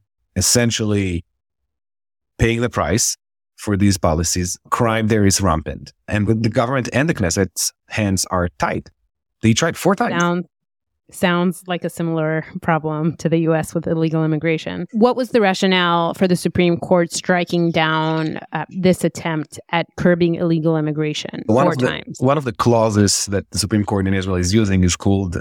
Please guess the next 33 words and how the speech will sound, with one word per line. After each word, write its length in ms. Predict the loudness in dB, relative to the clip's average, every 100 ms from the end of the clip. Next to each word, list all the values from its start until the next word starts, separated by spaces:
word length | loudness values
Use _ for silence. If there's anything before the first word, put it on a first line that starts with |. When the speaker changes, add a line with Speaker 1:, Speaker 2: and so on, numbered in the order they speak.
| 2
Speaker 1:
midatiyut, 800 | 4 4 2 4 6 6 2 -6 -18 _ _ _ _ _ -2
which 260 | 0 2
means 640 | 4 6 6 4 2 -2 -4
measurement. 720 | 2 4 4 2 0 -4 -8 -16 _ _ _ _ _ _ 2
Is 240 | 4 4
the 920 | 0 -2 2 2 2 0 -4 -6 -8 -10 _ _ _ 2
Speaker 2:
Is 180 | 4 4
that 200 | 0 0
a 60 |
basic 320 | -2 0 2
law? 260 | 4 4 2 -4 _ _ _ _ _ _ _ 2
Speaker 1:
No, 280 | 2 0 0
this 180 | 2
is 140 | 2 2
something 360 | 0 0 -4
that 240 | -4 -4 -2
the 100 | 0
Supreme 320 | 0 0 2
Court. 160 | 2 2
So 200 | 0 0
clauses 580 | 2 2 2 0 -4 -4
of 100 | -2
the 80 |
Supreme 320 | -2 0 0 0
Court 260 | 0 0
are 80 | 0
things 280 | -2 -4 -2
that, 260 | -4 -2
uh, 60 | -2
the 40 |
Supreme 280 | 0 -2 -2
Court 240 | 0 -2
is 120 | -2